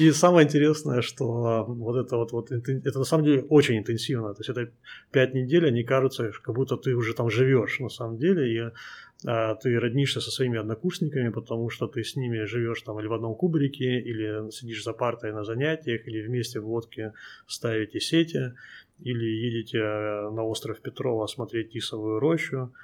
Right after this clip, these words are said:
Поэтому, а, вот это вот очень сильно сплачивает коллектив. Ну и вот то,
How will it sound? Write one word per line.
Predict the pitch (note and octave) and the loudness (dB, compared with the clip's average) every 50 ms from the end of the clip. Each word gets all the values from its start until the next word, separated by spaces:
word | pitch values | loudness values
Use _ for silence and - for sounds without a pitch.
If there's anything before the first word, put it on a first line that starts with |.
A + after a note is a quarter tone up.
| - - _ _ _ _ - | -20 -20 _ _ _ _ -4
Поэтому, | A#2 A#2 A2+ A2+ C3 A#2 A2+ A#2 A#2 A#2 A2+ A2 A2 A#2 A2+ A2 | -4 -4 -2 -2 -4 -4 -2 -4 -4 -4 -4 -6 -6 -8 -10 -8
а, | A2+ A2+ A2 G#2+ A2 G#2+ G#2+ | -6 -4 -2 -2 -2 -2 -2
вот | G#2+ G#2+ - | -2 -4 -4
это | B2 - A#2+ | -4 -2 -2
вот | A2 A2 - | -2 -2 -2
очень | G2+ G2 - A2+ | -2 -2 -2 -4
сильно | A2 - - C3 B2+ A#2 | -4 -4 -6 -6 -6 -6
сплачивает | - - - B2+ A#2+ A#2 - A#2+ A2 A2 - | -8 -4 -2 -2 -2 -2 -2 -4 -4 -6 -4
коллектив. | - A2+ A2 A2+ - _ - G#2+ G2+ - _ _ _ | -6 -6 -6 -6 -8 _ -12 -12 -12 -14 _ _ _
Ну | C#3 D#3+ | 0 2
и | D#3 - C#3+ | 2 4 4
вот | C3 C3 C3+ - | 2 2 2 4
то, | D#3 | 8